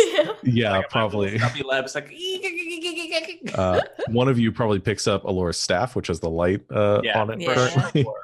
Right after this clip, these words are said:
Speaker 3: sure. For sure.
Speaker 2: <laughs> And, um, as you make it, or kind of rushing towards the exit, you're almost there. And I think you hear one more whistling shot come out from the darkness, uh,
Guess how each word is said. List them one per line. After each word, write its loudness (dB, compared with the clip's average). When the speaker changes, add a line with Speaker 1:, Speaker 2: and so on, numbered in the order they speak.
Speaker 3:
sure. -6
For -2
sure. -10
Speaker 2:
<laughs> -16
And, 0
um, 0
as 0
you 2
make 2
it, 2
or 0
kind -2
of -2
rushing 0
towards 2
the 2
exit, 2
you're 0
almost 2
there. 2
And 0
I 0
think -4
you -4
hear 0
one 2
more 2
whistling 0
shot -2
come -2
out -2
from -6
the -4
darkness, -2
uh, 0